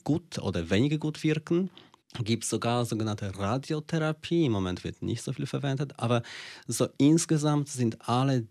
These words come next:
die Behandlungen besser oder weniger gut für die aktinischen Keratosen. Wenn die aktinischen Keratosen nicht behandelt werden, dann trifft man sich im Operationssaal.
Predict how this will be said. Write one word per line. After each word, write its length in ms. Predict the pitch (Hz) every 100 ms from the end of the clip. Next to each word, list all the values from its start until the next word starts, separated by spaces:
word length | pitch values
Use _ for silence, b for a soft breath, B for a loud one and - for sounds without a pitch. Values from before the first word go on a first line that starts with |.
| -
die 240 | 123 131 131
Behandlungen 920 | 113 107 117 120 117 113 113 113 -
besser 360 | - 120 127 117
oder 160 | 107 104
weniger 260 | 113 107
gut 180 | 101 107
für 280 | - - 101
die 240 | 101 98 B B -
aktinischen 800 | 104 - - 110 147 95 - 95
Keratosen. 840 | - 92 - - 78 - 82 80 - B B B B
Wenn 320 | - 95 110 113
die 140 | 117
aktinischen 420 | 107 - 104 101
Keratosen 600 | 101 98 98 92 92 98
nicht 180 | 120 160
behandelt 480 | 185 165 170 170 160
werden, 400 | 165 165 180 185 - _
dann 160 | - 113
trifft 240 | 123 -
man 160 | 113 104
sich 260 | 90 - _
im 160 | 98 85
Operationssaal. 760 | - 82 - - 101 - -